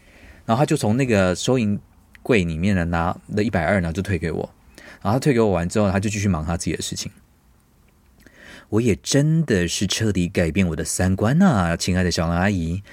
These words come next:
然后我那个时候呢，就是硬是被她塞回那一百二，然后我就觉得有点好笑，我是好气又好笑的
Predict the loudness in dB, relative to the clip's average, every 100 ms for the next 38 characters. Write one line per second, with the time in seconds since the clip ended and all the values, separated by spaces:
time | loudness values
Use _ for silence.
0 | -20 -20 -18 -4 2 4 4 2 2 2
1 | 2 0 0 0 2 0 2 0 0 0
2 | 0 0 0 0 0 -2 0 -2 -2 _
3 | _ _ -20 _ _ -2 2 4 2 2
4 | -2 _ _ _ _ _ 0 0 2 0
5 | 0 -2 -6 -4 -2 -2 0 -4 0 0
6 | 0 -2 0 2 2 0 -6 -2 0 0
7 | -2 -4